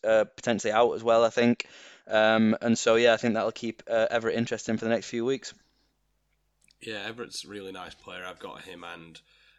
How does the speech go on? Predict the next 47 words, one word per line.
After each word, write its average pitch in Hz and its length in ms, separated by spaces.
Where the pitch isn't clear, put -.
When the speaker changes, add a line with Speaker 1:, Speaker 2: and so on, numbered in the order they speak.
Speaker 2:
uh, 90 180
Darren 90 300
Waller 92 280
in 82 120
a 82 60
league, 85 340
and 85 120
obviously 85 420
Waller 87 500
coming 87 260
off - 160
the 87 100
injury. 82 480
Uh, 101 340
the 113 140
next 139 240
month's 131 260
gonna 131 140
be 120 80
tough - 560
to - 100
choose 107 240
between 104 440
them. 85 180
Uh, 113 400
but 117 120
in - 80
terms 113 320
of 104 80
my 104 240
picks, - 320
I 107 40
went 104 220
for - 80
Tua, 98 560
you 92 120
know, 90 180
fifteen 90 640
point 87 200
nine 85 180
points. 92 200
It 110 60
was 104 100
a 120 60
nice 110 260
game 90 240
back 85 280